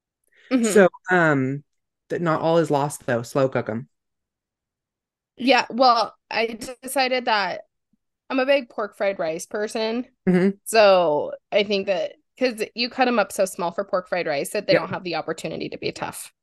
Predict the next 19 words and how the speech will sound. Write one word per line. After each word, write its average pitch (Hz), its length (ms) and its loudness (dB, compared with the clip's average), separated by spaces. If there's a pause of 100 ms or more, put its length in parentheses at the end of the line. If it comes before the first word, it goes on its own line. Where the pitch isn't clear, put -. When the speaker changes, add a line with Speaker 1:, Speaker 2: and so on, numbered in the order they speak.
(120)
Speaker 2:
Yeah. 117 280 -2
Speaker 1:
So 165 360 4
I - 120 2
was 185 160 -2
like, 190 100 4
Speaker 2:
That 165 80 6
or 165 60 4
Speaker 1:
"We'll 170 80 8
Speaker 2:
we 190 120 4
Speaker 1:
just 175 120 0
dedicate 175 340 -4 (120)
those." - 240 -16 (480)
Speaker 2:
Yeah, 170 260 6
we 165 140 4
do 175 220 4
a 175 40 4
lot 151 340 2
as, 143 280 -2
um, 123 560 -2